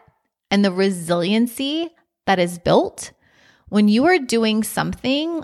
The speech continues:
that you do not have to do, when you're doing something that on many days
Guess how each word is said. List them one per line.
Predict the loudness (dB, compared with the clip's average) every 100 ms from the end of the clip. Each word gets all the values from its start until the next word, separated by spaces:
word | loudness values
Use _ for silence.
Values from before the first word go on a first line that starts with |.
| -8
that | 0 2 2 -2
you | -10 -2 0 2
do | 0 0 0
not | 2 2 2
have | -2 0 0 -2
to | -8 -4
do, | 0 2 0 -2 -8 _ -20 _ _
when | -2 0 2
you're | 2 2
doing | 2 0
something | 0 -2 -2 -2 0
that | 2 2 0
on | -6 -2 -2 -2 -4
many | -4 -4
days | -2 0 2 0 -2